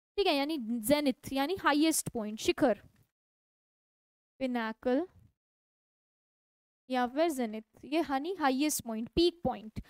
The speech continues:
Last word है मेरा मै-, peccadillo। Peccadillo भी क्या होता है? एक minor offense, a minor offense,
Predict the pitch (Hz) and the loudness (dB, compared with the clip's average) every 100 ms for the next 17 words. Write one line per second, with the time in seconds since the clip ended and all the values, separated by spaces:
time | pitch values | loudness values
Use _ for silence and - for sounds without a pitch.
0 | - - 254 269 508 - 427 427 415 381 | -14 0 4 6 4 4 4 4 4 2
1 | 381 381 359 285 240 - 262 247 262 262 | 4 4 2 0 -2 0 -2 0 0 2
2 | 311 - 262 - 285 294 285 247 254 226 | 2 2 0 0 0 2 2 2 2 2
3 | 220 233 254 - 285 233 208 208 302 240 | 2 0 -2 -2 0 0 -2 -4 -2 -2
4 | 240 208 214 - 254 233 202 208 254 381 | -4 -8 -12 -12 -8 -6 -6 -6 -6 -4
5 | - - 220 220 | -6 -6 -12 -14